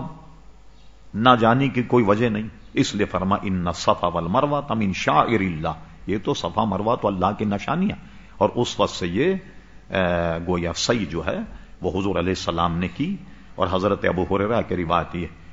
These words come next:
حضور صفا پر چڑھے تو فرمایا، چونکہ اللہ تعالیٰ نے آیت کو صفا سے شروع کیا، "ان الصفا والمروہ من شعائر اللہ"، ہم بھی صفا سے شروع کریں۔ تو صفا سے مروہ پہ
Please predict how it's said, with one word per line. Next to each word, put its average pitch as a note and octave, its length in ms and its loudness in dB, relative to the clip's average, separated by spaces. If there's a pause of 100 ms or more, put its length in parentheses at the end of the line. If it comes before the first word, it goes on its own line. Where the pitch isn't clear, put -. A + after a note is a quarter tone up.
(140)
حضور G2 260 0
صفا G2 360 2
پر F#2 200 0 (140)
چڑھے F2 240 0 (600)
تو F2 80 -16
فرمایا، G2+ 340 2
چونکہ C3+ 360 -4
اللہ G2+ 360 0
تعالیٰ F2+ 360 2
نے A2 220 -2
آیت F#2 380 0
کو A#2 120 0
صفا F#2 360 -2
سے A2 140 -2
شروع A#2 280 -6
کیا، A2+ 220 -4 (480)
"ان G#2 260 0
الصفا G#2+ 380 4
والمروہ A2 640 2
من A2 200 -2
شعائر A2 320 2
اللہ"، C3 240 0 (480)
ہم F2 120 -4
بھی F#2+ 100 0
صفا G#2+ 300 0
سے A#2 200 -2
شروع A#2 160 -4
کریں۔ B2+ 220 -4 (560)
تو G2+ 100 0
صفا G2 400 2
سے G2 120 -4
مروہ F2+ 360 2
پہ A#2+ 140 0